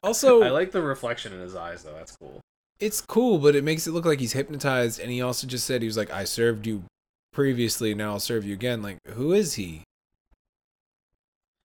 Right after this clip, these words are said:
Speaker 2: Would have been cool if he was, like, a Tarkin or something. Like,
Speaker 1: No, <laughs> oh my god, no.
Speaker 2: I don't know.
Speaker 1: I feel like you could do something. I don't know. Make him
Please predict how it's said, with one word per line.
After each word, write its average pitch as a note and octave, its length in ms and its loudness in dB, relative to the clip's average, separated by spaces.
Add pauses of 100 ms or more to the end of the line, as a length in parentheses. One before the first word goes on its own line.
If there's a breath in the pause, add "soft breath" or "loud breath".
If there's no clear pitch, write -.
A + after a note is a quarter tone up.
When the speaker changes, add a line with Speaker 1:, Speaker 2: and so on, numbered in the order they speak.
(140)
Speaker 2:
Would D#3+ 80 -6
have F#3 80 -4
been F#3+ 100 -4
cool A2 260 -8
if C3+ 80 -10
he A2+ 80 -16
was, G2+ 160 -12
like, F#2 140 -10
a F2 80 -14
Tarkin G2+ 520 -14 (140)
or A#2 100 -18
something. A#2+ 520 -16 (360)
Like, A2+ 200 -18 (100)
Speaker 1:
No, F3 320 -6
<laughs> - 40 -20
oh G#2 220 -10 (220)
my C#2+ 160 -14
god, D2+ 380 -12 (160)
no. B2+ 180 -10
Speaker 2:
I A2 180 -6
don't G2 200 -4
know. G#2+ 320 -12 (400)
Speaker 1:
I - 20 -20
feel - 180 2
like A3+ 140 2
you G3+ 80 -2
could D#3+ 160 0
do B2 480 0 (1500)
something. D#2+ 680 -14 (240)
I E2 60 -14
don't C#2+ 260 -16
know. A1+ 240 -18 (1900)
Make B2 200 -6
him G#2+ 300 -6